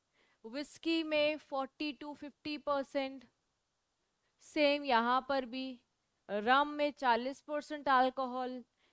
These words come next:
जिन में भी चालीस परसेंट अल्कोहल, और इसमें साठ से अस्सी परसेंट अल्कोहल बोलते हैं, ठीक है। अब आपको अल्कोहल कंसंट्रेशन देख के ही समझ में आ गया होगा मेरे बच्चों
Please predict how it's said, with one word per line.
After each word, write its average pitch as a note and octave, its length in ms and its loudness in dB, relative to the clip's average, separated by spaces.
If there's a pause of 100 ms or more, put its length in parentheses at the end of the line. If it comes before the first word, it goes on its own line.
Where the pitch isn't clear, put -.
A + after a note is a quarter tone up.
(120)
जिन A#3+ 260 -6
में D4 280 -2
भी C#4+ 80 -4
चालीस A#3 520 0
परसेंट C#4 480 -2
अल्कोहल, A#3 760 0 (380)
और B3+ 220 0
इसमें C#4+ 520 -4 (340)
साठ B3+ 480 4
से - 180 -4
अस्सी C4+ 360 -2
परसेंट C4+ 460 -4
अल्कोहल A#3+ 580 2
बोलते G#3 440 -6
हैं, F3 220 -14 (800)
ठीक C4+ 180 0
है। D#4+ 80 8
अब C4 200 2
आपको C#4 280 6
अल्कोहल D4 600 6
कंसंट्रेशन D4+ 800 0
देख C4+ 220 -2
के D#4+ 80 -4
ही E4+ 80 0
समझ C#4+ 340 -8
में C#4+ 100 -6
आ C4 140 4
गया B3+ 160 -2
होगा B3+ 160 -2
मेरे B3 200 0
बच्चों C#4 400 -6